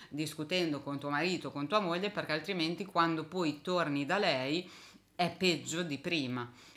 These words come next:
Quindi tu devi fare qualcosa che non c'entra assolutamente niente con il conflitto che stavi avendo prima, poi ritorni e quando ritorni, ehm, dalla moglie o il marito,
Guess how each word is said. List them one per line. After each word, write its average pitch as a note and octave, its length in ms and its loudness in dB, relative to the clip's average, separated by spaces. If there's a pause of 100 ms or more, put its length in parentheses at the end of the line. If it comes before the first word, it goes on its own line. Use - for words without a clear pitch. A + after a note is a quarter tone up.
(120)
Quindi D#3 240 2
tu A#3 160 -2
devi E3 200 0
fare C#3+ 280 0
qualcosa D#3 460 -2
che - 100 -8
non C#3 140 0
c'entra C#3 320 -2
assolutamente C3+ 640 -4
niente C3+ 460 -2
con F3 180 -2
il C3+ 80 -2
conflitto C#3 440 -6
che C3+ 120 -8
stavi B2+ 240 -4
avendo B2+ 360 -4
prima, B2+ 480 -4 (400)
poi G#3 360 6
ritorni F3 880 -2
e E3+ 160 -4
quando D4+ 320 6
ritorni, E3 840 0
ehm, C3+ 460 -2
dalla D3 160 2
moglie D#3 320 0
o C3+ 60 -4
il C#3+ 40 -2
marito, A3+ 600 -2